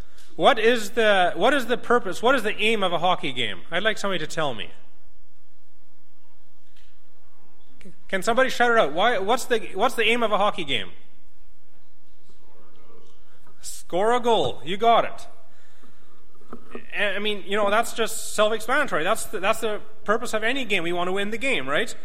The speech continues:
So, and in hockey, we want to get that puck into the opponent's net.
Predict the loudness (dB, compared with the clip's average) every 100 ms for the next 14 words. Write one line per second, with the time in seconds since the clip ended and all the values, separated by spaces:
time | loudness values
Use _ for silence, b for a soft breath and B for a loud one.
0 | B B B -2 -2 0 0 2 2 0
1 | -2 -2 0 0 0 0 2 0 2 2
2 | 2 -2 0 0 2 2 0 0 0 0
3 | -2